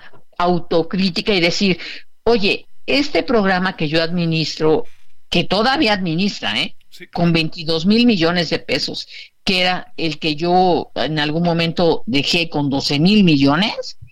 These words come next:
Speaker 1: él dice que lo administra todavía. Entonces, mi, mi sugerencia es, ¿por qué no se lo mandas al O P D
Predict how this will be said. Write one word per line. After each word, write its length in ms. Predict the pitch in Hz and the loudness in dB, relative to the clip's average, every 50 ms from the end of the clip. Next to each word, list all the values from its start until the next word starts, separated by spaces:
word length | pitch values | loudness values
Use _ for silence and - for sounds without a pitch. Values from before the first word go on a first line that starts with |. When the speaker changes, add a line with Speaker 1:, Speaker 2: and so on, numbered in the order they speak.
| _ - - - - - - - - - _ _ _ _ _ _ _ _ | _ -20 -20 -20 -20 -20 -20 -20 -20 -20 _ _ _ _ _ _ _ _
Speaker 1:
él 240 | 214 208 220 214 180 | 2 4 4 4 4
dice 500 | 226 220 - - 233 220 - - - - - - | 4 2 2 2 0 0 0 -2 -6 -12 -6 -2
que 120 | - 185 170 | 0 2 4
lo 120 | 165 165 | 4 4
administra 560 | 160 170 180 190 202 208 214 - - 202 202 | 4 2 2 2 2 2 0 2 0 -2 0
todavía. 580 | - 202 190 190 196 208 214 226 233 214 175 - - - - - - | 0 0 2 2 2 2 2 2 2 2 0 -2 -8 -14 -14 -10 -8
Entonces, 340 | 202 180 240 - - 220 | -2 -2 -2 0 2 4
mi, 260 | 226 220 233 233 214 - | 6 6 6 6 4 2
mi 560 | - 214 220 226 226 214 214 220 214 214 214 208 | 4 6 6 6 6 6 6 6 6 6 4 4
sugerencia 640 | - - - - 240 226 214 220 233 - 233 208 | 2 0 0 0 2 2 4 2 2 2 0 0
es, 180 | 190 185 - - - - - - - - _ | 0 -2 -6 -10 -14 -14 -16 -16 -18 -8 _
¿por 180 | 247 254 - | 0 0 2
qué 100 | - 294 | 2 2
no 100 | 349 440 | 2 2
se 120 | - - 392 | 2 2 2
lo 100 | 370 330 | 4 4
mandas 300 | 339 349 339 381 359 - | 4 4 4 4 2 4
al 140 | 320 311 285 | 4 4 4
O 100 | 233 - | 4 4
P 120 | 339 311 | 2 4
D 320 | 285 330 339 349 - 523 | 4 4 4 2 0 -4